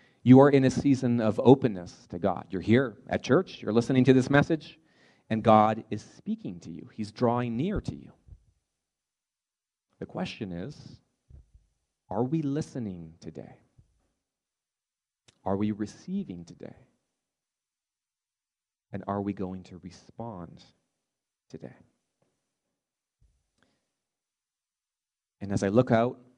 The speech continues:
over all of you, I'm seeing people who are either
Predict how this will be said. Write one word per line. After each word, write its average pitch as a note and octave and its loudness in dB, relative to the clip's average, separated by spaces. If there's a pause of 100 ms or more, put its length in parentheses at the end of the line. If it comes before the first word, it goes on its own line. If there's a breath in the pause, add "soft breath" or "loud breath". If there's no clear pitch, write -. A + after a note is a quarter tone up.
(180)
over F#2+ -2
all G2+ 4
of A#2+ 0
you, D#3 -2
I'm F#2 -10
seeing G3 -14
people B2 -12 (180)
who G#2+ -2
are G#2 0
either G3 -2